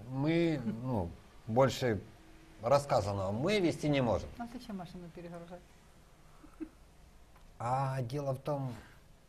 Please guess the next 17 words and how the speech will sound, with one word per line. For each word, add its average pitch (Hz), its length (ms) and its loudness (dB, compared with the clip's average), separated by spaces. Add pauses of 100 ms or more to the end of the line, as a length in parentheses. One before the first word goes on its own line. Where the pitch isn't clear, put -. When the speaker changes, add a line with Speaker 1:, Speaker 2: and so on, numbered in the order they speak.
(180)
Speaker 1:
чтобы 127 520 -2 (100)
потом 143 500 4 (140)
суметь 123 640 0 (280)
беречь 120 580 0 (520)
свой 110 260 0
автомобиль, 117 720 0 (280)
Speaker 2:
Мгм. 190 320 -8
Speaker 1:
я 123 140 2
предлагаю 120 440 4
для 113 140 4
начала, 120 480 2 (260)
после 107 220 -2
курса, 90 300 -4
получить 127 420 -2
права. 92 320 0 (500)
Speaker 2:
Согласна. 262 400 -8 (680)
Speaker 1:
По-, - 180 0